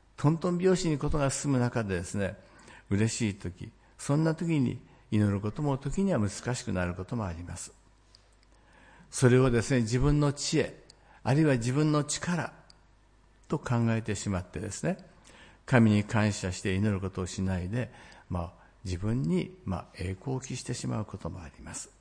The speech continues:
これも困ったことですけれども、神はそんな、あ、高ぶりを打ち砕かれることになります。まあ、どんな中でも祈れとあります。まあ、そういう面では、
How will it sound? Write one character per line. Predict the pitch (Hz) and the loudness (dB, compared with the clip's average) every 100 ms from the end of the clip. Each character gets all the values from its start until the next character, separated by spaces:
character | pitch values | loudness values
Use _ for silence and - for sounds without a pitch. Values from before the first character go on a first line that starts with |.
| - - _ _ _ - | -20 -20 _ _ _ -6
こ | 139 | -2
れ | |
も | 170 170 | 0 0
困 | 127 127 | 2 0
っ | |
た | - 101 | -2 -6
こ | 98 | -4
と | 95 | -4
で | 90 | -4
す | - | -6
け | 90 | -6
れ | |
ど | 90 | -2
も、 | 110 180 - - - - - - - _ - - - - _ - | -2 -4 -6 -20 -20 -20 -20 -20 -20 _ -20 -20 -20 -20 _ 2
神 | 123 110 | 6 6
は | |
そ | 95 107 | 4 4
ん | 104 | 4
な、 | 113 139 110 98 | 4 4 2 0
あ、 | |
高 | - 104 98 | -2 -2 -2
ぶ | 90 | -2
り | 87 98 | -2 0
を | 139 | 0
打 | 120 107 | 0 -4
ち | - | -6
砕 | - 98 101 | -6 -6 -4
か | 120 | -4
れ | 139 | -4
る | 117 - | -6 -12
こ | - | -12
と | - | -6
に | 107 | -4
な | 80 87 | -4 -8
り | 104 | -8
ま | 113 | -8
す。 | - - _ _ _ _ _ _ - | -10 -14 _ _ _ _ _ _ -2
ま | 92 | -2
あ、 | 92 | 0
ど | 104 | 2
ん | 95 | 2
な | 90 | 0
中 | 95 101 117 | -2 -4 -4
で | 131 | -2
も | 170 139 - - - - | 0 -2 -6 -20 -14 -6
祈 | 90 101 | -2 0
れ | 139 165 | -2 -2
と | 120 | -6
あ | 92 | -10
り | 95 | -12
ま | 101 | -12
す。 | - - _ _ - _ - - - - - | -14 -18 _ _ -20 _ -20 -20 -20 -8 -2
ま | |
あ、 | 117 | 0
そ | 165 | 4
う | |
い | 170 | 4
う | |
面 | 196 | 4
で | 147 | 4
は、 | 131 | 2